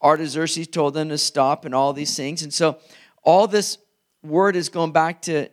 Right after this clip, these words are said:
Darius, and Darius kind of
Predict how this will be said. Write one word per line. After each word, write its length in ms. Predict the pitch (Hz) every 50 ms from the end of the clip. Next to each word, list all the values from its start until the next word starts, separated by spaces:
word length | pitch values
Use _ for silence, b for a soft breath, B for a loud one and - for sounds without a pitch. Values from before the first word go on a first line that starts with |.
| _ 143 -
Darius, 500 | - 151 165 196 202 147 117 123 - -
and 200 | 147 147 143 143 - _ _ _ _ _ _ _ _ _ _ _ _ _ _ _ _ _ B B B B B B B B B B B _ _ _ _ _ _ _ - _ -
Darius 680 | 156 175 214 247 220 - 135 160 - - - - - _ _ _ - - _ _
kind 200 | - 175 165 160
of 160 | 156 143 -